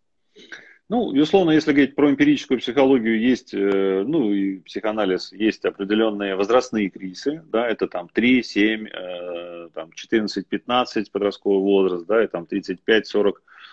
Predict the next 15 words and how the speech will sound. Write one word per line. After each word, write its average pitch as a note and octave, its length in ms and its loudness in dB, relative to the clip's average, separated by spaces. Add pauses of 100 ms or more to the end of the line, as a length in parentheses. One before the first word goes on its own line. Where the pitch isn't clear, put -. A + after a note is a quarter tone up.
(220)
э, F#2 260 -6
кризис A2+ 280 0
средних G#2+ 360 0
лет, G#2+ 260 4 (160)
да, G#2+ 400 -2
ну, A#2+ 200 0
и G2 80 2
есть G#2+ 260 0
ещё F#2+ 300 -2
кризис G#2 420 -2
уже, F#2+ 320 -4 (500)
э, F2 800 -8
такой F2 220 -6
совсем - 340 2
возрастной. F2 540 -4